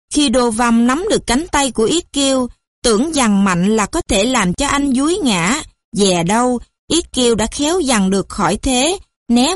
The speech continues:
mình rồi luồn vào phía bụng, lấy hai tay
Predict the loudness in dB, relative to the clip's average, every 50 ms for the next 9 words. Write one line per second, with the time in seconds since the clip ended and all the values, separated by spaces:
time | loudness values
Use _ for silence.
0 | 0 2 2 2 2 2 0 -2 -6 -16 -10 _ -2 0 2 2 2 2 2 2
1 | 2 4 2 2 2 0 0 -2 -2 -4 -2 -2 -2 -2 0 0 0 0 2 0
2 | 0 -2 -4 -10 -18 -12 _ -2 0 0 0 -2 -2 -2 -2 -2 -2 -2 0 0
3 | 0